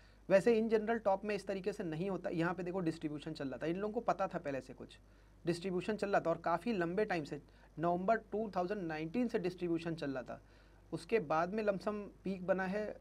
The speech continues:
अ, जनवरी के, अ, मिड में। तो आप सोचो कि डिस्ट्रीब्यूशन तो अच्छे टाइम से चल रहा था, फिर उसके बाद करेक्शन आया और भयंकर करेक्शन आया कोरोना वाला। तो पता तो इन लोगों को भी था पहले से कुछ, ठीक है। खैर, अब यहाँ पे डिस्ट्रीब्यूशन का पैटर्न तो बन रहा। अब मैं ये नहीं कह रहा कि कोरोना जैसा करेक्शन आएगा,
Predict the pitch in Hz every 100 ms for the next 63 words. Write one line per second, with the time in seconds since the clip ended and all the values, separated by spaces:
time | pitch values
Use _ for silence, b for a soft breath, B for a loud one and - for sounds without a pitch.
0 | - 160 147 151 170 185 196 185 190 190
1 | 180 - 156 151 143 139 156 180 147 107
2 | - - - - - - 175 185 214 208
3 | 233 202 170 180 180 175 214 214 - 214
4 | 190 185 190 180 180 196 220 202 - 175
5 | 165 147 139 - 131 113 - - 160 156
6 | 151 165 165 170 156 156 147 131 120 143
7 | 131 120 117 104 101 b b b - 180
8 | 185 214 220 220 220 220 220 220 165 156
9 | 131 120 123 104 - - - 190 - B
10 | B 185 - B B 196 190 190 233 240
11 | 254 180 180 185 185 196 226 233 214 147
12 | 139 190 208 196 160 175 196 196 208 226
13 | 214 208 202 196 170 175 170 165 165 156
14 | - 165 147 160